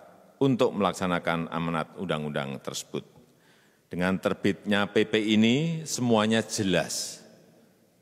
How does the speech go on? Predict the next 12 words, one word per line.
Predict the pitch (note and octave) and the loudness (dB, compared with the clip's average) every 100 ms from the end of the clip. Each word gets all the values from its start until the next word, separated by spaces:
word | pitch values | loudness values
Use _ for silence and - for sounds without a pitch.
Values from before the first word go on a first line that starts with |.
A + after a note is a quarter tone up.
| _ _ - | _ _ -2
Para | G#2 G2+ | 0 0
kepala | - G#2 G#2+ | 0 2 2
daerah | G#2 G#2 G#2 A2+ B2 | 4 4 4 4 2
saya | A#2+ G#2+ | 2 2
minta | G#2+ G2 A2+ A#2+ | 2 2 0 0
tidak | G#2 F#2 G2 | -2 0 0
membuat | G2+ G2 G2 - | 2 2 2 0
kebijakan | G#2 A2+ - G2 F#2 G#2+ G#2 G#2 G#2+ - - | -4 -2 0 0 2 0 2 0 -2 -12 -18
sendiri-sendiri | - A#2 A2 G#2 B2+ D3+ D3+ B2+ A2 G#2 A2+ | -2 2 2 4 4 4 2 2 4 4 4
yang | G2 | 2
tidak | F#2 G2+ - - - - | 0 -2 -2 -6 -20 -2
terkoordinasi. | F#2+ E2 E2 C#2 D2+ F2+ E2+ E2 E2 C2+ | -2 0 -4 -4 -2 -2 -2 -2 -4 -8